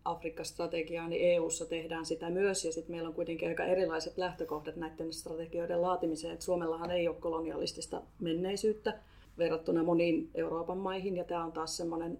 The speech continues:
asia, missä et ehkä meidän ei pitäisi niin kauhean hyvin tässä yhteydessä seurata sitä E U:n Afrikka-strategiaa, koska siellä on erilaiset intressit kilpailemassa kuin mitä, mikä on ehkä meille järkevää, jos mietitään meidän omaa yhteistyötä eri Afrikan maiden kanssa.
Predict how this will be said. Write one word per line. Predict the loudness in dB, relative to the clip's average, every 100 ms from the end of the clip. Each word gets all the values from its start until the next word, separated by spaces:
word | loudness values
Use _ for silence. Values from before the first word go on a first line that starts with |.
| -8
asia, | -6 0 0
missä | 0 0 -2 -4
et | -6 -18 -12
ehkä | -8 -2
meidän | 0 2 4
ei | 2
pitäisi | 4 2 2 0
niin | -2
kauhean | 2 2 2 -4 -6 -14 -20 -20 -20 -14 -4
hyvin | 0 2 4
tässä | 4 4 0 0
yhteydessä | -4 -2 -4 -2 -4
seurata | -2 0 -2 -6
sitä | -10 -2 6
E | 8 8
U:n | 4 0
Afrikka-strategiaa, | -2 -6 -6 -6 -6 -4 -4 -2 -2
koska | -4 -6
siellä | -2 0 0
on | -2 -4 -14 -20 -20 -20 -20 -20 -20 0
erilaiset | 6 8 8 6 2 2
intressit | 2 2 -4 -6 0
kilpailemassa | 0 0 -2 -2 -4 -6
kuin | -4 -2
mitä, | -2 0
mikä | 0 2 2
on |
ehkä | 0 2
meille | 8 8 8
järkevää, | 4 0 -4 -4 -2
jos | -4 -2
mietitään | -4 -4 -6 -6
meidän | -4 -4 -2
omaa | 0 2 2
yhteistyötä | 0 -2 -2 0 -4 -2
eri | -4 -4
Afrikan | -6 -8 -6 -6
maiden | -6 -8 -8 -6
kanssa. | -6 -4 -6